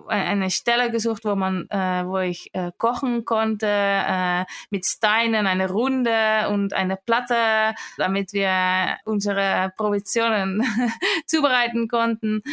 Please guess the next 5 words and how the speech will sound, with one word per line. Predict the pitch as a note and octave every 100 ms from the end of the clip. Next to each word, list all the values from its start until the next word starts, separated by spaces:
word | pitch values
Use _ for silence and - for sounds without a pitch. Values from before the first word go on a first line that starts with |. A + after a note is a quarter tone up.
| - - -
Äh, | - A3 G#3 G3 G3
Holz | G#3+ B3+ C4+ -
geso-, | B3+ A3 A#3 A#3 G#3+ -
äh, | A2 A3 G#3 G#3
gesucht. | A#3 - A#3+ A#3+ A3+ - -